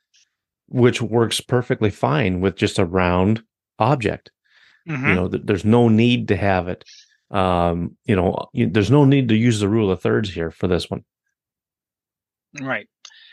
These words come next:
Speaker 2: And, and, like, this, this is also one, I think I was just running something outside, and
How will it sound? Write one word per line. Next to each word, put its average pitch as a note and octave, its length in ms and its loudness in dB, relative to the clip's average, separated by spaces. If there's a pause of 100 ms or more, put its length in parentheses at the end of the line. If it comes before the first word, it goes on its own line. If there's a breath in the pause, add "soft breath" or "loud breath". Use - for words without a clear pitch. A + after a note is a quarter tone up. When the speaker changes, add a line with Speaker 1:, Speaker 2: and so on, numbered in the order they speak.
(140 loud breath)
Speaker 2:
And, F3 180 0
and, E3+ 200 0
like, E3 180 0
this, F#3+ 280 -4
this A#3+ 200 -8
is A#3+ 80 -4
also A3 320 -2
one, E3 240 -2
I D3 180 -4 (120)
think A#3+ 360 0
I E3+ 220 -2
was D#3 400 -4
just D#3 300 -8
running C#3+ 400 -2
something E3 420 -4
outside, C#3+ 760 0 (920)
and D3 840 2